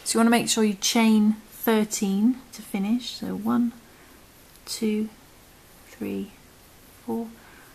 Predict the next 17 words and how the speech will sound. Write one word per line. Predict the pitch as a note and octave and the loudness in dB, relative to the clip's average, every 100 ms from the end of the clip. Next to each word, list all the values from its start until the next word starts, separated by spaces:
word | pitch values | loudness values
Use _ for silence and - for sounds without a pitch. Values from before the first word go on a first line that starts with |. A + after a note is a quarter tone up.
| - - - | -20 -20 -14
five, | G3 G3+ G3 G3 G3 - - - | -12 -12 -12 -14 -18 -20 -20 -20
six, | - - - - | -18 -18 -18 -20
seven, | - - - - - - - G#3 G#3 F#3+ F#3+ F#3+ F#3 F3+ F3+ F3+ F3+ F3+ - - - - - - - - - - | -20 -20 -20 -20 -20 -18 -12 -10 -6 -6 -4 -4 -4 -4 -4 -4 -6 -8 -10 -20 -20 -20 -20 -20 -20 -20 -20 -12
eight, | F#3 - - - - - - - - - | -10 -10 -16 -20 -20 -20 -20 -20 -16 -10
nine, | - B3+ A3 - - - - - - - | -8 -6 -8 -10 -14 -20 -20 -20 -20 -20
ten, | - A#3 A3+ A3 - - - - - - | -8 -4 -2 -2 -6 -20 -20 -20 -20 -10
eleven, | G#3 G#3+ A3 G3+ G#3 - - - - - - - | -8 -6 -8 -10 -12 -18 -20 -20 -20 -20 -20 -16
twelve, | - - - - - - - - - - - - - - - | -10 -10 -10 -14 -20 -20 -20 -20 -20 -20 -20 -20 -20 -20 -10
thirteen. | - F#3+ - A#3 B3+ D#4+ - - - - - - - - | -10 -10 -6 -2 -2 -2 -6 -8 -20 -20 -20 -20 -14 -6
Then | G3+ | -4
want | G3 | -2
to | G3 | -2
skip | - - - | -2 -4 -4
those | G#3 F#3+ F#3+ | -4 -2 0
nine | F#3+ G3 A3+ | 0 0 -2
in | G3 F#3 | -2 -4
between. | F#3 - G#3+ C4 | -6 -4 -2 -2